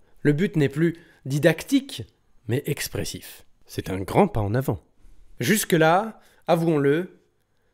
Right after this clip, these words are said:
nous en sommes restés à des pratiques très primitives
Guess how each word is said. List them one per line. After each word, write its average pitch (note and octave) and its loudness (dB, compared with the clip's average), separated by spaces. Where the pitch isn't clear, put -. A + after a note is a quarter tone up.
nous C#3+ 2
en C#3 2
sommes E3 4
restés E3+ 4
à A2+ 0
des A#2+ -2
pratiques - -2
très C#3+ 6
primitives D3 4